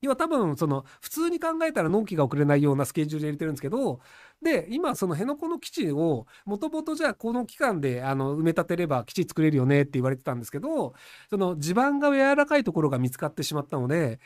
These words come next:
結果としていつ工事が終わるかわからないという状況になってるんですよ。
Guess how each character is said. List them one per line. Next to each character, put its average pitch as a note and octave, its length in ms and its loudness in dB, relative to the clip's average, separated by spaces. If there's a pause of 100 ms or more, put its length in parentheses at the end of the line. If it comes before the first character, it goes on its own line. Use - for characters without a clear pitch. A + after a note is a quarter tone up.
(180)
結 G#3 260 0
果 D#4 120 0
と D#4+ 120 0
し - 100 -6
て B3+ 240 0 (140)
い C4 140 -4
つ F4 140 -4
工 A#3 240 0
事 D3+ 120 -2
が C3 100 -2
終 A#2+ 100 -2
わ C3+ 100 4
る C#3+ 60 0
か A#2+ 140 -2
わ G#2+ 120 -2
か C#4+ 160 0
ら F4 80 0
な F4+ 120 4
い D3+ 80 4
と - 80 0
い B2+ 80 6
う - 20 6
状 C#3 180 4
況 C#3+ 180 0
に C#3 60 -2
な C#3+ 60 -2
っ C3 60 -8
て - 80 -12
る A2 60 -12
ん G#2+ 40 -12
で G#2 60 -12
す - 40 -12
よ。 G2+ 140 -16